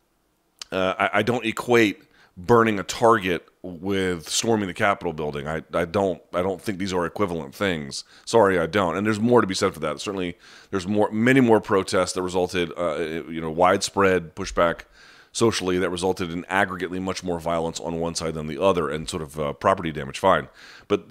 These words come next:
you know, that was an assault on a democratic process that was intended to be a part of a peaceful transfer of power. That is fucking scary. That is super scary.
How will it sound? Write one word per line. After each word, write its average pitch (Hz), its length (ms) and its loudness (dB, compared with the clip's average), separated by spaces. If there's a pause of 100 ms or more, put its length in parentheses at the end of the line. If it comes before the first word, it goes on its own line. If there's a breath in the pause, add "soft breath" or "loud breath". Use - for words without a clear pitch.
you 101 60 0
know, 90 80 -2
that 123 260 0
was 165 160 4
an 110 100 4
assault 107 600 2
on 90 180 -2
a 78 80 -4
democratic 98 560 -2
process 85 500 0
that 76 140 -4
was 78 140 -6
intended 98 480 -8
to 87 80 -8
be 87 160 -4
a 82 60 -2
part 82 340 -4
of 73 140 -10
a 69 120 -12
peaceful 92 440 -8
transfer 82 420 -6
of 65 80 -10
power. 67 300 -2 (260 loud breath)
That 98 120 -2
is - 100 -6
fucking 80 840 -6
scary. 60 640 -10 (560 soft breath)
That 98 200 2
is 98 200 -4
super 107 800 -2
scary. 60 520 -10